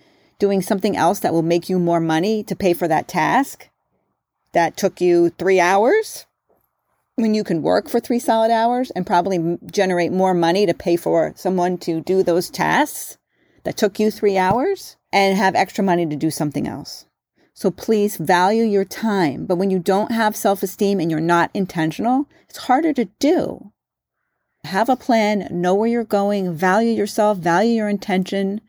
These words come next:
before you make any action. Love yourself first and say,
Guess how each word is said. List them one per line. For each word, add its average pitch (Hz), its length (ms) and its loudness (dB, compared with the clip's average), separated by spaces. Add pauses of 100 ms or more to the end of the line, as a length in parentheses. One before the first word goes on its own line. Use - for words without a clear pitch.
(760)
before 196 260 0
you 190 140 2
make 165 320 0
any 190 340 0
action. 165 600 0 (1300)
Love 214 300 2
yourself 247 400 0
first - 580 -4 (640)
and 185 160 -4
say, 170 440 0